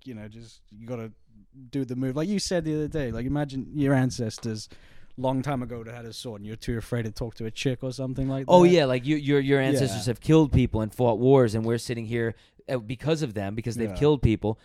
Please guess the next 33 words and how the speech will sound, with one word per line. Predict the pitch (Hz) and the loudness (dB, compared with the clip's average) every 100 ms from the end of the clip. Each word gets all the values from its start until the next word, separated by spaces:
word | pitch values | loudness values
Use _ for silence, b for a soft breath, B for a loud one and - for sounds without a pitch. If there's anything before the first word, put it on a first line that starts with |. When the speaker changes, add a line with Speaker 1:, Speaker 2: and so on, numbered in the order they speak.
| b b | b b
Speaker 2:
and | 117 | -2
we, | 127 143 139 | 2 2 0
and | 120 131 | -4 -6
you | 139 | 0
can't | - 135 | 0 0
talk | 131 123 | -4 -6
to | - | -2
a | 101 | 2
woman. | 104 139 | 4 4
Like, | 139 110 | 2 0
that's | 117 - | -2 -2
what | |
you're | 120 | -4
scared | 104 - 135 | -2 2 2
of? | |
These | 139 135 | 2 -6
people | 170 151 | -10 -10
are | |
fighting | 143 151 156 147 | -4 0 0 0
fucking | 151 151 151 | -4 -4 -8
saber-toothed | 127 156 147 156 - | 0 2 2 0 -2
tigers. | 185 165 85 - 135 | -4 -4 -6 -10 -6
Speaker 1:
Well, | 143 | -6
exactly, | 147 185 185 143 120 | -2 -2 -2 -2 -2
but | 127 | -2
this | 131 | -2
is, | 147 | -2
like, | 139 | -4
the | 139 | -6
same | - 147 | -4 -4
thing | 143 139 | -2 -4
as, | |
like, | 127 | -4